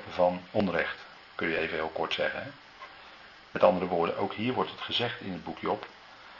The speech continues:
bij God kun je niet het woord onrechtvaardig, eh,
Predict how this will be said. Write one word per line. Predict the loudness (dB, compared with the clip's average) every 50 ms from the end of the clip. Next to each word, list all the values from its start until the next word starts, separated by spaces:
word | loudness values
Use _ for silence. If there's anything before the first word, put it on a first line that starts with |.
| -18 -18 -20 -20 -20 -20 -20 -20 -20 -20 -20 -20 -20 -16
bij | -10 10 12 12 12 12 12 8
God | 2 4 6 6 6 6 2 -4 -8 -12 -18 -20 -20 -12 -6
kun | -2 -2 0 0
je | 0 0
niet | 0 -2 -2 -4 -6
het | -10 -8 -4
woord | 0 0 0 0 0
onrechtvaardig, | -2 -2 -2 -2 -2 -2 -2 2 2 4 4 4 2 0 -2 -4 -4 -6 -10 -16 -20 -20 -20 -20 -20 -20 -20 -20 -20 -20 -20 -20 -20 -20 -12 -10 -10 -10 -10 -14 -20 -20 -20 -20 -20 -20 -20 -20 -20 -20 -16 -4
eh, | 0 2 4